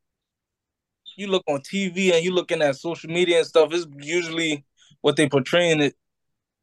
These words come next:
is, a female's holiday. So, I mean, it's kinda, I don't really expect nothing for Valentine's Day,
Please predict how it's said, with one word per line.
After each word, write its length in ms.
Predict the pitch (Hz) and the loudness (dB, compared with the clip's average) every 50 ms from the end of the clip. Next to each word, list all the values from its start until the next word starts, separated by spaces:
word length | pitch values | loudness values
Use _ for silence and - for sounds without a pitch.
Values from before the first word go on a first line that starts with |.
| _ - | _ 0
is, 240 | 147 160 151 143 143 | 2 2 2 4 4
a 320 | 143 139 135 127 127 120 | 6 6 6 4 2 -2
female's 720 | - - - 202 202 190 170 165 156 160 156 151 151 139 | -6 -6 -6 -4 -2 0 2 4 4 6 4 4 2 2
holiday. 460 | 151 170 175 170 151 139 131 123 120 _ _ _ _ _ _ _ _ _ _ _ _ _ _ _ _ _ _ _ _ _ _ _ _ | 0 0 0 0 -4 -8 -14 -16 -16 _ _ _ _ _ _ _ _ _ _ _ _ _ _ _ _ _ _ _ _ _ _ _ _
So, 460 | _ - 175 160 160 156 147 143 127 123 _ _ _ _ _ _ _ _ _ _ _ _ _ _ _ _ _ _ _ _ _ _ _ _ _ _ _ _ - | _ -12 -10 -8 -8 -8 -8 -8 -10 -12 _ _ _ _ _ _ _ _ _ _ _ _ _ _ _ _ _ _ _ _ _ _ _ _ _ _ _ _ -6
I 60 | 151 | -4
mean, 200 | 170 175 170 180 | -2 0 2 2
it's 160 | 202 208 - | 2 0 2
kinda, 480 | - 214 202 190 175 160 151 139 127 - _ _ _ _ _ _ _ _ _ | 4 4 4 4 4 2 0 0 -4 -8 _ _ _ _ _ _ _ _ _
I 100 | 131 160 | -2 0
don't 180 | 202 220 202 170 | 0 0 -2 -4
really 180 | 165 160 156 147 | -6 -8 -10 -10
expect 360 | 139 127 - _ 151 143 139 | -10 -12 -8 _ -4 -4 -2
nothing 200 | 135 135 123 117 | -4 -6 -6 -8
for 120 | - - 123 | -8 -8 -4
Valentine's 480 | 123 123 123 127 123 - 123 123 127 123 | -2 -2 -2 -2 -4 -4 -2 -2 -4 -4
Day, 220 | 117 123 120 117 | -6 -8 -8 -8